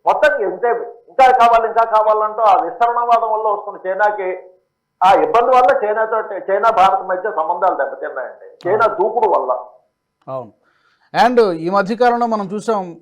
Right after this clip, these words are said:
Speaker 2: మనం ఒక ఇంతకుముందు ఒక ఐ-, నాలుగైదు రోజుల కిందట కూడా ఒక డిస్కషన్ చేసాం.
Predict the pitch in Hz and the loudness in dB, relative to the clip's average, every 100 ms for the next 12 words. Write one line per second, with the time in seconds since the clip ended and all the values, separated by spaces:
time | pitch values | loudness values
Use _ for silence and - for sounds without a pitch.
0 | _ 156 165 170 170 160 156 165 165 190 | _ -12 -6 -4 -6 -8 -10 -10 -10 -6
1 | 190 175 170 156 151 165 156 156 160 156 | -6 -2 -2 -2 -4 -6 -6 -4 -4 -4
2 | 170 175 185 175 180 175 185 170 151 147 | -6 -6 -10 -10 -12 -10 -4 -4 -6 -10
3 | - 175 175 147 147 147 | -12 -12 -10 -10 -10 -10